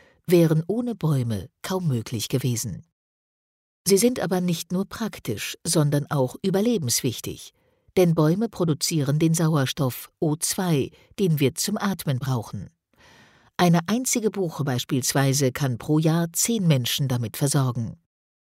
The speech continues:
Der Sauerstoff entsteht während der sogenannten Photosynthese. Die Bäume nehmen mit ihren Blättern und Nadeln Kohlendioxid, C O zwei aus der Luft auf.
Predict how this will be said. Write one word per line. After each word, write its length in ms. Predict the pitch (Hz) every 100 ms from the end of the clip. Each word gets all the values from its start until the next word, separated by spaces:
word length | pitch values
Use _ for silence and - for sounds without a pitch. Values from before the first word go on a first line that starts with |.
| _ _ -
Der 140 | 196 170
Sauerstoff 520 | 175 226 214 220 -
entsteht 400 | 196 190 196 214
während 320 | 170 156 151 147
der 80 |
sogenannten 800 | 143 139 131 139 127 - 143 123
Photosynthese. 1040 | - - 208 147 127 156 165 214 185 135 95 _ _ _ - - -
Die 80 | 196
Bäume 380 | 170 165 208 220
nehmen 320 | 175 170 165
mit 140 | 143 131
ihren 260 | 139 123
Blättern 400 | 135 143 151 143
und 240 | - 135 -
Nadeln 500 | 160 147 147 143 -
Kohlendioxid, 920 | - 147 156 185 160 151 - 160 - - _ -
C 200 | - 180
O 100 | 208
zwei 460 | - - 180 139 -
aus 160 | 127
der 140 | - 139
Luft 300 | 131 - -
auf. 360 | 123 - -